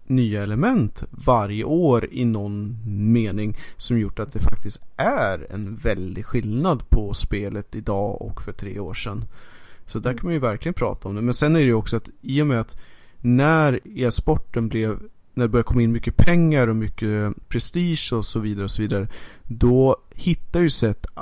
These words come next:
Speaker 1: folk att nyttja och spela spelet på ett helt annat sätt. Så det har ju pushat spelet framåt hela tiden också. Och det där är ju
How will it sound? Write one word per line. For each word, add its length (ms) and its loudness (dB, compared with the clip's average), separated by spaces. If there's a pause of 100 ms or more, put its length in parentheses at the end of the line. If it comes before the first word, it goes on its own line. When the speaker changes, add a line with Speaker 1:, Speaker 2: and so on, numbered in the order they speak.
(140)
Speaker 1:
folk 400 4
att 320 -4 (540)
nyttja 560 6
och 120 0
spela 380 2
spelet 520 2
på 60 2
ett 80 -2
helt 420 -4
annat 280 0
sätt. 280 4
Så 140 -4
det 60 4
har 80 8
ju 80 8 (100)
pushat 580 6
spelet 680 -4
framåt 840 4
hela 340 -2
tiden 360 -2
också. 440 -2 (420)
Och 60 -2
det 80 4
där 220 4
är 40 4
ju 140 4